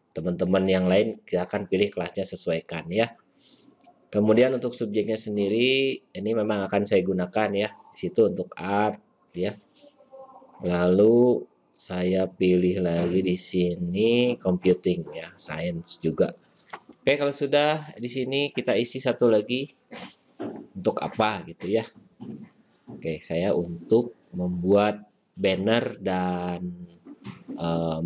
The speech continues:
sosial media post gitu ya. Postingan sosial media maksudnya. Kalau sudah kita, eh, submit. Oke, continue.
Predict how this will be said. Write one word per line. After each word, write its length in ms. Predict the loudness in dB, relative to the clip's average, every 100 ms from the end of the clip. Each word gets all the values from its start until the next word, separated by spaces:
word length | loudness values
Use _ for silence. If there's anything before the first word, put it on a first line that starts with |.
| -8
sosial 420 | -2 0 4 2 2
media 380 | 0 0 -2 -4
post 540 | -8 -10 -8 -10 -10
gitu 320 | -14 -12 -10
ya. 80 | -10 -16 -20 _ _ _
Postingan 500 | -6 0 2 2 0
sosial 320 | -4 0 0 0
media 400 | 0 2 0 0
maksudnya. 460 | -12 -16 -16 -20 _ _ _ _ _ -20 -20 -20 _ _ _ _ _ _ -6
Kalau 160 | -4
sudah 400 | -2 0 0 0
kita, 480 | -4 -4 -2 -2 -6 -8
eh, 320 | -6 -4 -6
submit. 480 | -4 -4 0 0 -2 _ _ _ -20 _ _ -20 -20 _ _ _ _ _ -20 -20 -20 _ -20 _ _ -20 -20 -20 -20 -16
Oke, 440 | -2 0 0 -4 -14 0
continue. 400 | 2 2 2